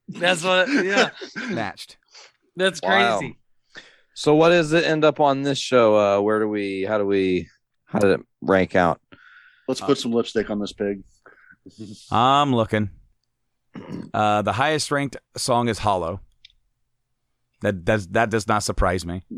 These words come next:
Speaker 3: And the second highest ranked is Stone.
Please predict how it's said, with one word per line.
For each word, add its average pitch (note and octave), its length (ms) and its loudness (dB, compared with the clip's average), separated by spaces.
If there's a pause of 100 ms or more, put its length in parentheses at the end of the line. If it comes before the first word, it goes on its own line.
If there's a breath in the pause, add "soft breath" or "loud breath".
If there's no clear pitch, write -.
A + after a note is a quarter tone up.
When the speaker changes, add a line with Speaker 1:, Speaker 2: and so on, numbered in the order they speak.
(720 soft breath)
Speaker 3:
And A#2+ 240 0
the A2+ 120 0
second D#3+ 340 0
highest G#2+ 380 -2
ranked G#2+ 360 -4
is G#2 360 0
Stone. D#2+ 540 -4